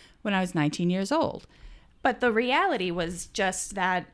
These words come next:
Speaker 2: my grandmother never l-, really learned or was never really taught how to process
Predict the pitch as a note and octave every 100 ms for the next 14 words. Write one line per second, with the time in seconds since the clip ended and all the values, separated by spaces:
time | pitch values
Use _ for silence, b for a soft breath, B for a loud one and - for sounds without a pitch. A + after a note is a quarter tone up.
0 | _ - _ - G3+ G3 F#3+ F#3+ F#3 G3
1 | F#3+ F3+ G3+ F#3+ F3 - F#3+ F3+ F3 F3
2 | F3+ D#3 D#3 F#3 C4 F3 - - G3+ G#3
3 | F#3 F#3 E3+ E3+ F3 E3 E3+ - G#3+ C3+
4 | C#4 - b b b b b - - G#3+
5 | F#3 F3+ - G#3 F#3 F3 F3 - F3+ C4
6 | - F4 D#4 -